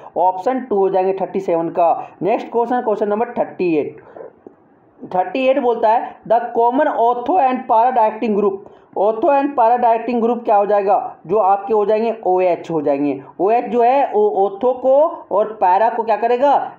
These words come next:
डायरेक्टिंग ग्रुप बना देगा, डायरेक्टिंग ग्रुप बना देगा। क्या हो जाएगा, ऑप्शन थ्री हो जाएंगे। थर्टी एट का ऑप्शन थ्री हो जाएगा। नेक्स्ट क्वेश्चन, क्वेश्चन नंबर आपके थर्टी नाइन। "Which of the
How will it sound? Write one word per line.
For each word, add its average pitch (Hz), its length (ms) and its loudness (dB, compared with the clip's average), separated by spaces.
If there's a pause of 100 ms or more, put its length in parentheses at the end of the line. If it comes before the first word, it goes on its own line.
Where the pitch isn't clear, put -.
डायरेक्टिंग 202 560 0
ग्रुप 190 160 0
बना 165 260 2
देगा, 160 640 0
डायरेक्टिंग 185 380 0
ग्रुप 226 160 2
बना 180 200 0
देगा। 175 220 0
क्या 180 180 -2
हो 208 40 2
जाएगा, 240 200 2
ऑप्शन 180 540 -2
थ्री 170 240 -6
हो 139 160 0
जाएंगे। 131 400 -2 (280)
थर्टी 180 240 -2
एट 247 220 0
का 247 60 2
ऑप्शन 226 380 2
थ्री 196 240 -2
हो 160 180 0
जाएगा। 143 440 0 (140)
नेक्स्ट 214 320 -2
क्वेश्चन, 233 300 0
क्वेश्चन 214 340 -2
नंबर 226 260 0
आपके 220 380 0
थर्टी 214 400 -4
नाइन। 147 300 -4 (420)
"Which 247 440 -2
of 226 220 0
the 269 80 -2